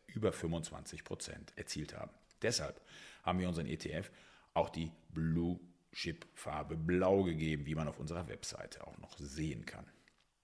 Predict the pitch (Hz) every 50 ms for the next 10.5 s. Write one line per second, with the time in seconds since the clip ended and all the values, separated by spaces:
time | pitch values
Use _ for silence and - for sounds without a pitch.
0 | _ _ _ _ - - 78 92 87 85 82 - - - 76 113 - - - -
1 | - - 80 71 67 64 60 - - - - 76 95 135 139 - - - - 95
2 | 107 117 123 - - - - 90 92 87 - - - - - - _ - 80 82
3 | 85 85 80 73 73 82 101 107 - - - 80 - - - - _ _ - -
4 | - - 87 107 123 - - - - _ - - - - - - - - - 80
5 | 76 78 78 - - - - - - - 95 131 135 - 160 143 135 131 - -
6 | - - - - - - - - 80 - - - - - 67 69 76 76 - -
7 | - - - 69 65 - - - - - - 76 78 - 73 73 76 - - -
8 | - - - - - 78 - - - - - - - 65 - - - - - -
9 | - - - - - - - - - - - - - - - - - - 80 78
10 | - - - - 101 110 - 170 170 160